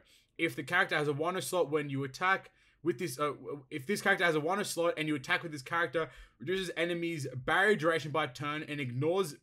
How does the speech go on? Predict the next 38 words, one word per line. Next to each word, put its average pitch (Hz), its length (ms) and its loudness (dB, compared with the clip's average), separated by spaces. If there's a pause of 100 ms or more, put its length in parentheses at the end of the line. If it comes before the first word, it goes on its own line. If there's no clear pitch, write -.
(120)
burn 160 380 2
debuff 156 420 0
protection 160 600 -6 (160)
and 214 260 2
inflicts 165 640 -6
all 190 220 6
enemies 165 420 -2
with 135 220 -6
burn 170 320 2 (240)
that 160 180 0 (160)
will 143 200 0
deal 160 260 2
a 139 80 0
hundred 180 240 -2
fifty 160 260 -8
X 160 300 -4
enemies 165 480 -4 (340)
attack 170 540 2
in 151 160 -2
damage 151 340 0
for - 140 -10
three 131 240 -2
turns. 135 420 -4 (400)
Ignores 170 500 2
increased 196 460 0
damage 160 320 -2
taken 190 400 0
debuff 175 500 0
and 156 160 -4
inflicts 160 400 -2 (100)
all 208 220 8
enemies 170 440 -2
with 139 140 -8
increased 160 360 -6
damage 135 300 -4
taken 165 340 -2
by 120 240 -2
two 196 260 -8